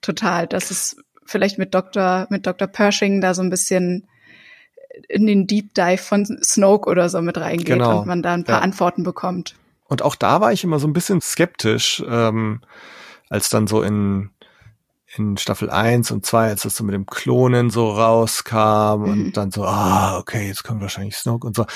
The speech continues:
Speaker 2: Aber, äh, nee, eigentlich wäre das schon ganz cool. Also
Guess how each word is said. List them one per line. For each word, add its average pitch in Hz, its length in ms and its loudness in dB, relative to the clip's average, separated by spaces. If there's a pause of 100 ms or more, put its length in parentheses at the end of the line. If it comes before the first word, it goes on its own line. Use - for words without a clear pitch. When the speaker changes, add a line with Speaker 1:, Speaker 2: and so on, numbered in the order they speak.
(140)
Speaker 2:
Aber, 110 340 2 (360)
äh, - 140 -14
nee, 160 360 2
eigentlich 110 320 -4
wäre 170 120 2
das 147 80 0
schon - 200 -2
ganz 95 240 -4 (120)
cool. 82 220 -4
Also 90 560 -10